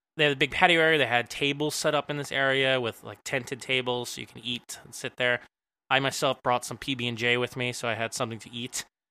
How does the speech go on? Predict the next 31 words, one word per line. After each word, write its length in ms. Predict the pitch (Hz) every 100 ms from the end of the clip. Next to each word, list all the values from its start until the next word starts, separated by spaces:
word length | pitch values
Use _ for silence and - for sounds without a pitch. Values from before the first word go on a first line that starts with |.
| _ -
I 80 | 131
remember 280 | 139 127
from 140 | 120 117
last 380 | 117 123 - 135
year 300 | 120 117 -
when 140 | 117 113
I 40 |
went 220 | 113 113
to 240 | - 120 110
Goblet 320 | 113 110 110
Stock 460 | - 117 107 - - _ _ _ _
and 120 | 107 107
I 60 |
was 140 | 104 -
<laughs> 0 |
starving 720 | - - 113 127 135 160 - - - -
<laughs> 300 | - 165 -
because 400 | - - 127 - - - -
I 60 | 190
didn't 280 | 160 214 151
have 180 | 135 135
any 140 | 117
food. 400 | - 135 131 131 - - - - _ - -
Uh, 100 | - - _ _ -
this 140 | 143 -
time 200 | 147 120
I 80 | 110
came 220 | 139 120
prepared. 500 | - - 120 104 110 - _ -
Uh, 380 | 120 117 117 120 - -
so 340 | - 175 147